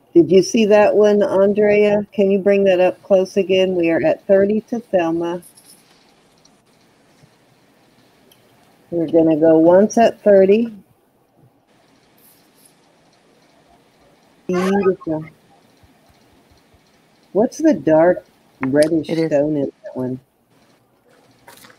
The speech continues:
Speaker 2: Don't know.
Speaker 1: It almost looks like it's
Speaker 2: I got
Speaker 1: very,
Speaker 2: this
Speaker 1: very
Speaker 2: one.
Speaker 1: dark for coral. It almost looks like mahogany jasper or something.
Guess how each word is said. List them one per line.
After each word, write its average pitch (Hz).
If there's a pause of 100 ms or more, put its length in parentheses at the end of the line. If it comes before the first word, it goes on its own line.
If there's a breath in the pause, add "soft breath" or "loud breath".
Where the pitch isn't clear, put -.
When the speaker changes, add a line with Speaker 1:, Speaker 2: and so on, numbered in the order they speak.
(320)
Speaker 2:
Don't 160
know. 175 (2250)
Speaker 1:
It 120
almost 135
looks 139
like 131
it's 135
Speaker 2:
I 185
got 165
Speaker 1:
very, 139
Speaker 2:
this 131
Speaker 1:
very 135
Speaker 2:
one. 127
Speaker 1:
dark 135
for - (120)
coral. 135
It 123 (440)
almost 135
looks 131
like 123 (600)
mahogany 147
jasper 135
or 143
something. 143